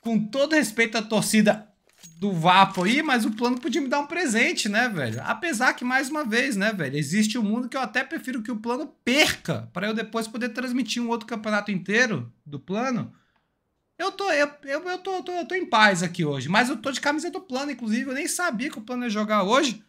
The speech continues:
mas eu tava planificado, velho. Estava planificado, velho. Ah, inclusive também em outras notícias de hoje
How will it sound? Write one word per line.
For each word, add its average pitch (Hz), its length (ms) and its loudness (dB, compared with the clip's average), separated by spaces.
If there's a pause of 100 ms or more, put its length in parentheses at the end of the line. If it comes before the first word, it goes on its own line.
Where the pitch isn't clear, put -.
(460)
mas 175 200 -6
eu 196 60 -4
tava 208 280 -4
planificado, 190 720 -2
velho. 110 240 -6 (1160)
Estava 160 340 -4
planificado, 131 720 -4
velho. 104 160 -14 (1600)
Ah, 180 300 4
inclusive 214 540 4
também 226 460 0
em 202 40 4
outras 247 380 4
notícias 220 480 4
de 196 120 6
hoje 220 560 4